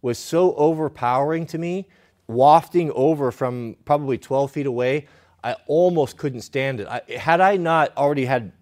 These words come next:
my food been served, I would have moved to a different table, 'cause it, it was so,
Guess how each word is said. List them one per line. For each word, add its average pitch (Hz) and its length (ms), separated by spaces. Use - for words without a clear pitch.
my 117 240
food 143 320
been 104 160
served, 104 380
I 110 80
would 117 180
have 110 80
moved 110 560
to 113 80
a - 20
different 101 360
table, 95 400
'cause 101 160
it, 104 220
it 107 100
was 95 160
so, - 220